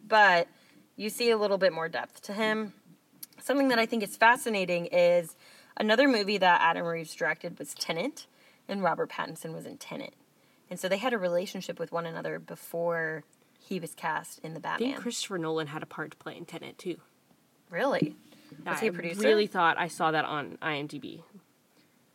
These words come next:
Speaker 2: which is fascinating. He was a writer.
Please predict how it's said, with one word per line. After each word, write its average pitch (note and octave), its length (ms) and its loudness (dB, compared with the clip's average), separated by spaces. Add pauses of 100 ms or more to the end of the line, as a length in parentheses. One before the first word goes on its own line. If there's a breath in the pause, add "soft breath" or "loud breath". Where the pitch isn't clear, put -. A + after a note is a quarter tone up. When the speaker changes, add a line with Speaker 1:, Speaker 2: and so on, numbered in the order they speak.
(220)
Speaker 2:
which F3 120 -10
is D#3+ 140 -10
fascinating. C#3+ 720 -2 (1300 soft breath)
He G#3 180 -6
was F#3+ 300 -2
a F3 60 2
writer. E3+ 440 2